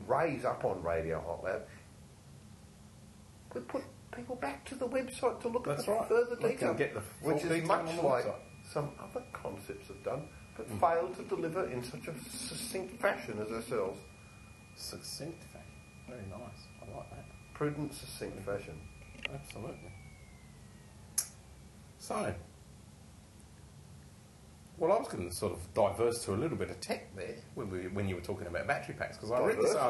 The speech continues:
Speaker 2: article.
Speaker 1: Segue. You can't
Speaker 2: Segue,
Speaker 1: segue.
Speaker 2: because, well, anyway, you make your own mind up.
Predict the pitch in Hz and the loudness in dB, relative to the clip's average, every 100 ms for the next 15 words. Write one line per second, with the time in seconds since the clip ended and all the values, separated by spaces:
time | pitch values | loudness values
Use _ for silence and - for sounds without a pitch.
0 | - 117 78 - - - - - - - | 6 4 2 -2 -6 -16 -18 -16 -16 -16
1 | - - 117 120 190 110 110 247 - 104 | -18 -8 0 4 4 4 2 4 2 2
2 | 98 73 - - - 151 180 175 180 180 | -4 -6 -6 -8 -6 -4 0 2 2 2
3 | 180 170 202 180 - 180 165 110 82 - | 2 2 0 -2 0 4 6 4 0 0
4 | 160 160 - - 95 92 87 78 78 - | 0 4 4 4 2 2 0 -2 -4 -6